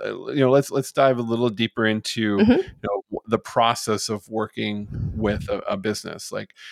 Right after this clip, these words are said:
Speaker 1: you know, when you go to the website, there's stuff there about, you know, you're doing an audit, uh, you know, of the,
Speaker 2: Mm-hmm.
Speaker 1: the back-end operations audit. You've got weekly masterminds, all that kind of stuff.
Speaker 2: Mm-hmm.
Speaker 1: Um,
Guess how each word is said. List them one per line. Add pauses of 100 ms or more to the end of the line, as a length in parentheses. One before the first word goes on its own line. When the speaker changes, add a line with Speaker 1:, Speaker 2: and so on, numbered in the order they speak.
Speaker 1:
you
know,
when
you
go
to
the
website,
there's
stuff
there
about,
you
know,
you're
doing
an
audit, (180)
uh,
you
know,
of
the, (280)
Speaker 2:
Mm-hmm.
Speaker 1:
the
back-end
operations
audit.
You've
got
weekly
masterminds,
all
that
kind
of
stuff. (480)
Speaker 2:
Mm-hmm.
Speaker 1:
Um,